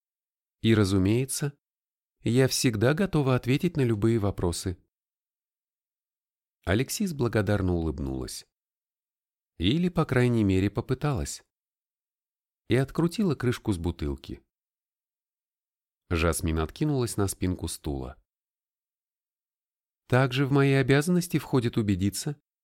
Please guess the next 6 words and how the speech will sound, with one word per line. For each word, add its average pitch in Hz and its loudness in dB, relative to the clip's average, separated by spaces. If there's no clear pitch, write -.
что - 2
вы 117 4
идете 120 2
на 151 2
донорство 120 0
добровольно, 135 0